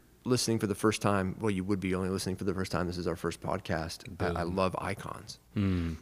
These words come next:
Speaker 1: There's an icon of Jesus, the great high priest, and the, the writer of this icon, the quote unquote painter or artist, but a
Speaker 2: Mm-hmm.
Speaker 1: writer, um, has made Jesus, um,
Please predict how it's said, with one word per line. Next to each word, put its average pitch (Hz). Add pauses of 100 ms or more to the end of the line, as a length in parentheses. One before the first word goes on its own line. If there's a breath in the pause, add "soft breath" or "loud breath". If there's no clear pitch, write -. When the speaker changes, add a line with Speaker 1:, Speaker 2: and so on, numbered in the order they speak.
Speaker 1:
There's 110
an 101
icon 95
of 87
Jesus, 90
the -
great -
high 76
priest, 127 (520 loud breath)
and 98
the, 87
the 110
writer 98
of 85
this 85
icon, 101 (140)
the 87
quote 98
unquote 85
painter -
or -
artist, -
but 82
a 87
Speaker 2:
Mm-hmm. 85
Speaker 1:
writer, 92 (560 loud breath)
um, 90 (160)
has 104
made 131
Jesus, 95 (600 soft breath)
um, 82